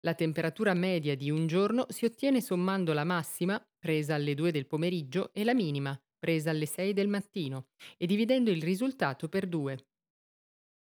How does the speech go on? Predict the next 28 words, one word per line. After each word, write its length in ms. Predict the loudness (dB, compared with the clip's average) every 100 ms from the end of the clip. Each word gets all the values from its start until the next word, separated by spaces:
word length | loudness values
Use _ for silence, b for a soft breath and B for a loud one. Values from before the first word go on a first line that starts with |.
| _ _ _ -2
La 100 | 2
differenza 560 | 2 4 4 4 0 -2
tra 160 | -2
temperatura 560 | -2 -2 -2 -2 -2 -2
massima 460 | -2 -4 -4 -4
e 80 | -4
temperatura 600 | -4 -4 -2 -4 0 0
minima 400 | 0 0 -2 -2
si 180 | -4 -6
chiama 440 | 0 2 2 0
escursione 800 | 0 -4 -4 -8 -2 2 4 2
termica 500 | 2 0 0 -2 -2
diurna. 580 | -2 -4 -4 -4 -6 -8 _ _ _ _ _ _ _ _ _ _ _ -4
L'escursione 680 | -2 0 -2 0 2 4 2
termica 460 | 0 2 0 0
annua 500 | -2 0 0 0 0
è 120 | 0
la 100 | 0
differenza 560 | 0 0 2 2 2 0
tra 160 | 0 0
la 140 | 0
temperatura 760 | 0 0 2 2 0 0 0 0
media 320 | 0 0 0
del 140 | 0
mese 300 | 0 -2 -2
più 160 | -6 -8
caldo, 560 | -2 -2 0 -2 -6 -6
luglio, 500 | -6 -4 -4 -2